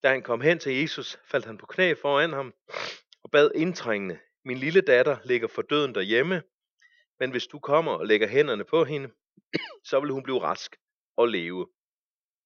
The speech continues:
Og vi skal læse videre fra vers femogtredive til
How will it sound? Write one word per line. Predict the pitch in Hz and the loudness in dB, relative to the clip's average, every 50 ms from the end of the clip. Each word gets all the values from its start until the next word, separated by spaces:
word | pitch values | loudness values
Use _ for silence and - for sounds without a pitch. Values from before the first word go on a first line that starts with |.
| _ - - _ | _ -20 -10 _
Og | - 101 113 | -6 -6 -6
vi | |
skal | 110 - - 90 | -6 -6 -4 -4
læse | 87 87 85 82 92 | -4 -4 -6 -10 -10
videre | 95 107 120 127 117 104 - | -10 -4 0 2 2 2 0
fra | - - 87 87 87 | -2 -4 -4 -4 -4
vers | 87 - 85 85 85 90 - - - - - _ _ _ _ _ _ _ _ _ _ _ _ _ _ _ _ _ _ - - | -4 -6 -8 -8 -8 -8 -10 -12 -14 -16 -18 _ _ _ _ _ _ _ _ _ _ _ _ _ _ _ _ _ _ -2 0
femogtredive | 117 113 120 123 - 110 104 98 101 110 110 107 | 2 2 0 -2 -4 -2 0 2 2 2 2 0
til | - - - 95 90 | -2 -4 -10 -10 -10